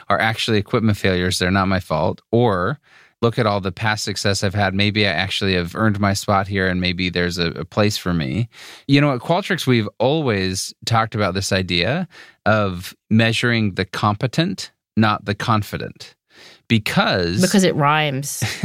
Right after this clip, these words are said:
Speaker 1: <laughs> Because
Speaker 2: That's
Speaker 1: it
Speaker 2: why we do it
Speaker 1: sounds
Speaker 2: at
Speaker 1: great.
Speaker 2: Qualtrics.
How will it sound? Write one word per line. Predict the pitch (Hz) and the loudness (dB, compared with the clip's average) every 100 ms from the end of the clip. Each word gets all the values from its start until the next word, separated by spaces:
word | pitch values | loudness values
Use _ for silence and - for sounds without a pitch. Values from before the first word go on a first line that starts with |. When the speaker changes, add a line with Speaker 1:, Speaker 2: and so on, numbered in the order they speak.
| 120 - | -4 -4
Speaker 1:
<laughs> | 120 - - - _ - - 117 | -8 -8 -20 -20 _ -12 -4 0
Because | 113 135 190 | 2 2 2
Speaker 2:
That's | 139 | 2
Speaker 1:
it | |
Speaker 2:
why | 175 151 | 2 2
we | 143 | 2
do | |
it | 131 | 0
Speaker 1:
sounds | 139 139 | 2 2
Speaker 2:
at | 135 | 0
Speaker 1:
great. | 143 | -2
Speaker 2:
Qualtrics. | 131 131 139 131 - - - | -2 -2 -2 -2 -4 -8 -10